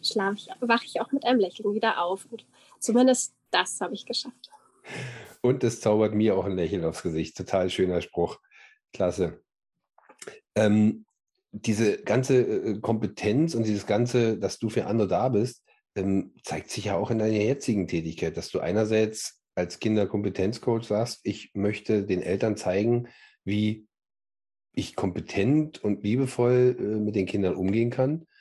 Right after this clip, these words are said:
Speaker 2: Andererseits aber auch gleichermaßen, du gibst es weiter. Du gehst da gleich in die Form, dass du es ausbildest, beziehungsweise du bist ja nicht die selber die Ausbilderin, aber dass du da auch mithilfst, diese Ausbildung in die Welt zu tragen.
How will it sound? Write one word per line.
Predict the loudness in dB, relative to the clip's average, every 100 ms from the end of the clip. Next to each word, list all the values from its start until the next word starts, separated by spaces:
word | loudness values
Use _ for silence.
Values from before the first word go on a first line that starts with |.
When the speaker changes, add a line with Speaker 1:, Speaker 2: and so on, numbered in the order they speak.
| _ _ -4
Speaker 2:
Andererseits | 2 2 4 2 0 -4
aber | -4 -2 -2
auch | -4
gleichermaßen, | -2 -2 0 0 0 0 0 0 -2
du | -4 -6
gibst | -6 -4
es | -2 0
weiter. | 0 0 -4
Du | -4
gehst | -4 -2
da | -4
gleich | -2 0 0 -2
in | -2 0
die | 0 0 0 -4
Form, | -8 -2 0 0
dass | -2 -4
du | -6
es | -6 -6
ausbildest, | -2 -2 -2 -2 2 4 2 0
beziehungsweise | -6 -4 0 0 0
du | -4
bist | -8 -6
ja |
nicht | -4 -6 -10
die |
selber | -6 -2 0
die | 2
Ausbilderin, | 0 -2 -2 0 0 0
aber | 0 -2 -4 -6 -20 _
dass | -10 -6
du | -2
da | -2
auch | -2 -2
mithilfst, | -4 -2 -4 -4 -4
diese | -2 -2 -2
Ausbildung | -4 -4 -2 0 2 0 0
in | -2
die | -2
Welt | 0 0
zu | -2
tragen. | -2 0 2 0